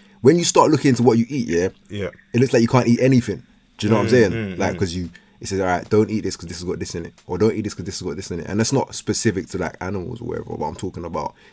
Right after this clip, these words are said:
Speaker 1: just what is actually in certain foods and how they're produced. So that's cool. It's cool.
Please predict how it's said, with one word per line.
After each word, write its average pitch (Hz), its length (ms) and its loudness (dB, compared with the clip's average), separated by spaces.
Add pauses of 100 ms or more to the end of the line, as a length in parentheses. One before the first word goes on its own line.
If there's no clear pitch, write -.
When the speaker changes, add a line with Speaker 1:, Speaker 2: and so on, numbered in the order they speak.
Speaker 1:
just - 240 -4
what 98 320 -2
is - 140 -14
actually 95 420 -6
in 87 240 -6
certain 92 380 -2
foods 101 220 -8
and 85 100 -10
how 80 100 -6
they're 80 100 -8
produced. 90 420 -6
So 82 240 -4 (1200)
that's 90 180 -4
cool. 80 240 -8
It's - 100 -14
cool. 87 240 -8